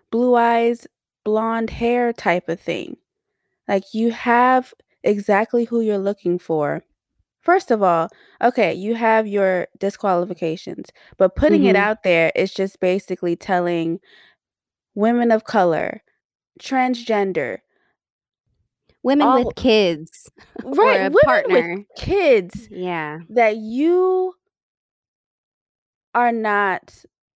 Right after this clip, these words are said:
Speaker 1: beautiful,
Speaker 2: Mm-hmm.
Speaker 1: basically. You know what I'm
Speaker 2: Yeah.
Speaker 1: saying? So
Speaker 2: Well, and what's really funny to me is that, um,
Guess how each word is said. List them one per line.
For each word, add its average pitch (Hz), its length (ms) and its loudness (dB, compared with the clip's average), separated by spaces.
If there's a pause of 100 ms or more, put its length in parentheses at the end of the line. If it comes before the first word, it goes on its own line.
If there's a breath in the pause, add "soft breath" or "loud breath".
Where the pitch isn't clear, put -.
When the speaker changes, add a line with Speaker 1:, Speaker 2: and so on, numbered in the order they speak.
(200)
Speaker 1:
beautiful, 349 640 0 (280)
Speaker 2:
Mm-hmm. 196 440 4 (180)
Speaker 1:
basically. 311 640 -4
You 247 140 -10
know 294 100 -4
what 302 80 -4
I'm 302 160 -6
Speaker 2:
Yeah. 180 360 -2
Speaker 1:
saying? 180 140 -12
So 240 200 -4 (500 loud breath)
Speaker 2:
Well, 320 140 4
and 320 140 4
what's 392 220 2
really 453 220 6
funny 202 360 2
to - 140 -4
me 311 420 0
is 220 220 -2
that, 196 580 0
um, 185 520 -2